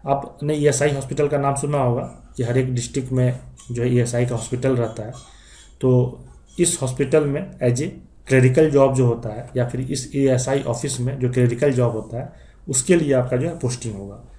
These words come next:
तो यहाँ भी काफ़ी public dealing का जो है आपको अवसर मिलता है, public exposure काफ़ी रहता है। तो ये ईएसआई, अ, office का जो job है ये भी सही होता है,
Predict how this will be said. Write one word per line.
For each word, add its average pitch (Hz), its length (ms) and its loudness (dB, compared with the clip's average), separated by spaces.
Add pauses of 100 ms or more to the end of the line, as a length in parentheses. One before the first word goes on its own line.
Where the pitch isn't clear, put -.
(120)
तो 135 60 0
यहाँ 135 220 2
भी 165 80 0
काफ़ी 151 300 -2
public 139 380 -2
dealing 143 260 0
का 147 80 2
जो 131 120 -2
है 135 80 -2
आपको 135 280 -4
अवसर 135 300 -4
मिलता 131 320 -4
है, 120 200 -6 (300)
public 127 300 0
exposure 123 420 -2
काफ़ी 120 280 -4
रहता 120 320 -2
है। 131 160 -12 (460)
तो 135 60 -2
ये 131 100 0
ईएसआई, 131 580 2 (340)
अ, 131 60 -6 (280)
office 127 300 -6
का 147 100 -2
जो 131 160 2
job 123 280 4
है 170 180 -4
ये 196 80 6
भी 175 80 2
सही 123 260 0
होता 101 280 -6
है, 101 120 -16